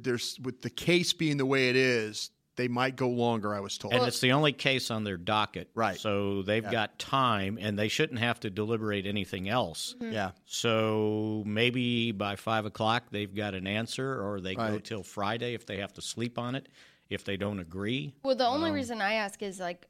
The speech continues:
Speaker 3: okay, if, if Ezekiel Elliott does travel out there, will he just leave immediately after whenever this ends to come back here? What will be,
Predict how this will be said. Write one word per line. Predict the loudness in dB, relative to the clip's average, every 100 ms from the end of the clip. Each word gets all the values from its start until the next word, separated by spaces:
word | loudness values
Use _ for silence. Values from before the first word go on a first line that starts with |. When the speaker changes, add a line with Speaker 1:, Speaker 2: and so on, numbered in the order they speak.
| -10
Speaker 3:
okay, | -8 -2 0
if, | 0 -4 -12
if | -10 -10 -12 -20 -12
Ezekiel | -6 -4 0 2
Elliott | 4 2 2
does | 0 0 0
travel | -2 0 0
out | -2 -2
there, | -2 -2
will | -2
he | -4 -6
just | -4 -6 -6
leave | -8 -10 -12 -8
immediately | -6 -4 -4 -4 -4 -2
after | 0 -2 -2 -6
whenever | -4 -4 -4 -4
this | -6 -4
ends | -2 -2 -6 -12 -20 _ _ -16
to | -4
come | -2 -2
back | 2 4 4 2
here? | 0 2 2 0
What | -2 0 2
will | 0
be, | -2 -2 -2 -4